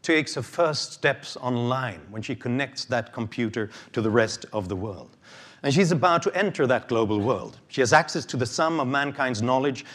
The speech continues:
and she can add her own ingenuity to it. Our challenges are huge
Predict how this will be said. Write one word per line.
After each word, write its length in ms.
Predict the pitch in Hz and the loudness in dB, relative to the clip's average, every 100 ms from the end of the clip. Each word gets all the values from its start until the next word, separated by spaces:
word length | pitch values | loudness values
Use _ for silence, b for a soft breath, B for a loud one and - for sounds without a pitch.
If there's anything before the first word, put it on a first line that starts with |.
| - | -6
and 100 | 147 | -4
she 120 | 180 | -2
can 120 | 175 | 2
add 140 | 160 143 | 2 4
her 140 | 143 | 4
own 220 | 135 131 | 4 2
ingenuity 540 | 123 113 113 113 107 113 | 0 0 0 -2 -4 -6
to 200 | - 104 | -4 -6
it. 200 | - - B B B B B | -6 -18 B B B B B
Our 120 | 135 | 0
challenges 560 | 156 - 214 208 160 160 | 0 2 2 2 0 -2
are 200 | - 120 | 0 0
huge 760 | 113 98 123 101 - - - | 0 0 0 -2 -8 -14 -16